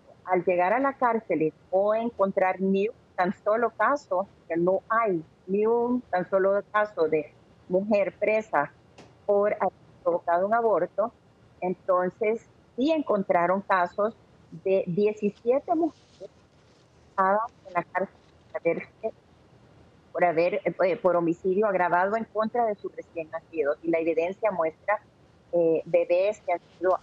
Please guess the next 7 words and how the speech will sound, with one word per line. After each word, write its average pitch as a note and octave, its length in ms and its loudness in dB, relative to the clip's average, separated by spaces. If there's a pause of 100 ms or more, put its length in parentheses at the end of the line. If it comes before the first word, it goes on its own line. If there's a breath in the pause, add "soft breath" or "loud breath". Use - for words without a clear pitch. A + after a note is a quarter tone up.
(1500)
acuchillados, C#3+ 920 0
estrangulados, D#3 1160 0
tirados F#3+ 380 0 (160)
vivos G#3+ 500 -2
en D#3 120 -4
cosas, - 360 -6 (140)
eh, E3 140 -4